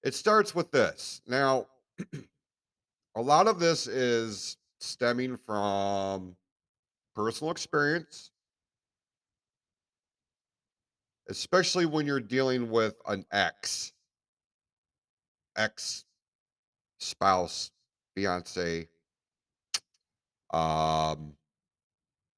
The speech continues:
significant other of some sort. The relationship has deteriorated. There is a level of abuse going on.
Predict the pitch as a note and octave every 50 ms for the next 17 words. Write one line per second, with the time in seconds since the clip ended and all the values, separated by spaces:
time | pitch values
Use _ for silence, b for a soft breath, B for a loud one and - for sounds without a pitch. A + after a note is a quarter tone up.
0 | _ _ _ _ _ - - - B2 G#2+ G#2 A2+ G#2+ - G#2 - A2 F#2+ F#2 F#2
1 | F2+ F2+ F2+ F2+ E2 - - - F2+ E2+ E2 - - - - - F2 F#2+ G2+ -
2 | - - - - _ _ _ _ _ _ _ _ _ _ _ _ _ _ _ _
3 | _ _ _ _ _ _ _ _ _ _ _ _ _ _ _ _ _ _ _ _
4 | _ _ - G2+ G#2 B2 B2+ C#3+ D#3 E3+ D#3+ - - D3 - - D3 D3 C#3 -
5 | B2 A#2 G2 - - F#2 - - C#3+ D#3+ F3 F3+ F3+ F#3 F#3 F#3 F#3 F#3 F3+ F#3+
6 | F#3+ F3+ E3 - _ _ _ _ _ _ _ _ _ _ _ _ _ _ _ _
7 | _ _ _ - G#2+ A2 A2+ A2+ A2 G2+ G2+ G2+ G2+ G2+ G#2+ A#2+ B2 A#2+ A#2+ A#2+
8 | A#2 A2+ F#2+ G#2 F#2+ G2 G2 F2+ F#2 C#3 E3 G3+ A3 A3 G#3+ - - - - _
9 | - G#3 G#3 G#3 G#3+ G#3+ G#3 G#3 G#3 G#3 G#3+ G#3+ G3+ F#3 -